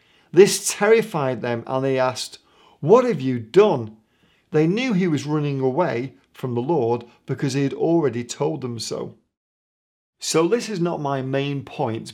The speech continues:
but let's just look at the five questions that Jonah was asked. Um, the reason I want to do this is when you're going on a journey, um, and you're looking for God to anoint you in his purpose,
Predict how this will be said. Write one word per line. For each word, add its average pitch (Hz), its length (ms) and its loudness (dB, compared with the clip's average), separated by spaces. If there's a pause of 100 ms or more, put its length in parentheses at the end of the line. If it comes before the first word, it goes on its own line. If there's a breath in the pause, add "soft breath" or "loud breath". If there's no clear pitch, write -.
but - 500 -4
let's 196 300 -4
just - 160 -8
look - 200 -4
at - 60 -8
the 147 60 -8
five 143 460 -4
questions 113 600 -6
that 117 140 -6
Jonah 117 400 -4
was 110 200 -4
asked. - 600 -10 (1120 soft breath)
Um, 123 260 -6 (520)
the 135 100 0
reason 226 260 0
I 202 60 0
want 175 220 -2
to - 100 -10
do 160 180 2
this 113 300 -4
is 123 340 -2
when 170 320 -6
you're 220 140 2
going 160 340 0
on 139 220 -4
a 127 80 -4
journey, 120 840 -4
um, 113 480 -8
and 117 240 -6
you're 117 180 0
looking 143 320 -6
for 113 140 -10
God 123 300 -4
to 117 180 -10
anoint 123 420 -6
you 113 240 -6
in 113 220 -10
his 110 240 -8
purpose, - 720 -8